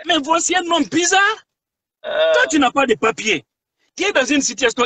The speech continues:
Speaker 1: irré-, irrégulière. Tu dois même te méfier de, euh, c'est-à-dire des sorties publiques.
Speaker 2: Oui.
Speaker 1: Parce que ça peut jouer contre toi.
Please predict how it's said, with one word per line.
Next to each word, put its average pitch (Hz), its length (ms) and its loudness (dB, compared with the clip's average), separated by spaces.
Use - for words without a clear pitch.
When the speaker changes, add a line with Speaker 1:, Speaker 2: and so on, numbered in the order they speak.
Speaker 1:
irré-, 226 420 -2
irrégulière. 220 800 0
Tu 302 100 -8
dois 359 180 4
même 349 220 0
te 247 100 -2
méfier 285 520 0
de, 247 100 -4
euh, 214 380 0
c'est-à-dire 247 300 -2
des 196 120 0
sorties 277 360 0
publiques. 311 400 -2
Speaker 2:
Oui. 127 160 -14
Speaker 1:
Parce 320 160 0
que 339 100 -2
ça - 180 -2
peut 359 180 -6
jouer 294 180 0
contre 302 360 -2
toi. 440 240 0